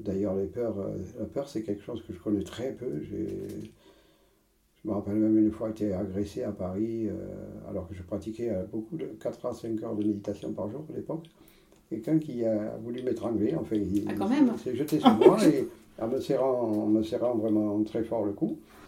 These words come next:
Speaker 1: Moi, je l'ai re-, j'avais les bras le long du corps, je, tranquille, et je le regardais dans les yeux et je lui souriais. J'ai pas pu faire autrement, j'ai pas eu de ré-, d'autre réflexe que ça. Et il m'a lâché en me disant, « Mais t'es con, toi. »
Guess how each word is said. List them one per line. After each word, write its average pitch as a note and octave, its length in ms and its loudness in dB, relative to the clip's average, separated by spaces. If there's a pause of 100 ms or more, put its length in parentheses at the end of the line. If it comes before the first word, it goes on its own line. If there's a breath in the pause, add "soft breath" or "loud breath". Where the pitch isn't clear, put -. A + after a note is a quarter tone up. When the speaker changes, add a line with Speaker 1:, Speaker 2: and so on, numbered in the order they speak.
(140)
Speaker 1:
Moi, B2+ 120 0
je C3+ 120 -2
l'ai D3 60 0
re-, D3 200 2
j'avais B2+ 300 2
les B2+ 100 4
bras A2+ 640 2
le A2 80 0
long C3+ 180 2
du B2 180 -2
corps, D#3 320 2
je, D#3 40 0
tranquille, D3+ 580 0
et D#3+ 40 2
je D#3 120 -4
le C3 80 -2
regardais B2+ 300 0
dans B2 140 2
les A2+ 140 4
yeux C3+ 220 0
et - 40 2
je C3 80 -4
lui B2 140 -6
souriais. A2+ 520 -4 (840 soft breath)
J'ai A#2 140 -4
pas F#3 180 4
pu F#3+ 180 0
faire D#3 240 2
autrement, B2 540 -2
j'ai G#2+ 140 -4
pas E3 160 0
eu G3 40 4
de D#3+ 280 -2
ré-, C3 200 -2
d'autre D3+ 360 -2
réflexe B2+ 420 -2 (120)
que G2+ 80 -2
ça. B2 300 -2 (680 soft breath)
Et B2 180 2
il B2 60 -2
m'a B2+ 140 4
lâché A#2 340 2
en C3 80 0
me A#2 60 -2
disant, « A2+ 300 2
Mais C3+ 140 2
t'es - 180 2
con, B2+ 280 4
toi. » - 260 -8